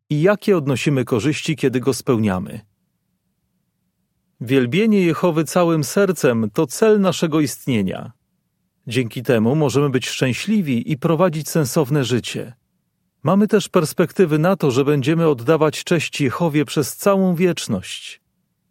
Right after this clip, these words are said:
A już teraz cieszymy się spokojem umysłu, bo wiemy, że On pomaga swoim czcicielom w trudnych chwilach.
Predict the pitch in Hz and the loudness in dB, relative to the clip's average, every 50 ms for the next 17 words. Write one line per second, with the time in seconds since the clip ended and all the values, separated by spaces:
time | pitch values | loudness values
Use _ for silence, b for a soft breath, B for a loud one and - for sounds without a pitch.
0 | _ _ _ - 117 117 117 110 - - - 208 202 180 131 104 95 - - - | _ _ _ 0 0 0 0 -2 -4 -2 0 0 2 2 2 0 0 -4 -8 -4
1 | - - 196 - - 220 196 185 - - 160 - - - 160 135 - 170 165 156 | -2 -2 -2 0 0 2 2 0 0 -2 -4 -4 -2 -4 -4 -2 0 0 2 2
2 | 151 151 156 147 151 180 180 - - - 107 104 95 92 117 110 101 131 147 147 | 2 2 0 0 0 0 -2 -2 -4 -4 -2 -2 0 0 0 0 2 0 2 2
3 | 147 139 107 120 135 - - 151 156 143 120 - 156 156 156 165 175 160 196 175 | 0 0 0 0 0 0 0 0 0 -2 -2 0 0 2 2 2 2 0 0 -2
4 | - - - 160 151 147 131 - - - - - 123 - - 156 139 147 147 135 | -2 -2 -2 0 0 0 -2 -4 -8 -10 -10 -10 -6 0 0 2 2 2 0 0
5 | - - - 131 127 120 127 131 - - - - 127 113 98 - - 98 - - | -2 -2 -2 -2 -2 0 -2 -4 -4 -6 -8 -6 -4 -2 -2 -2 -4 -8 -14 -20
6 | - _ | -20 _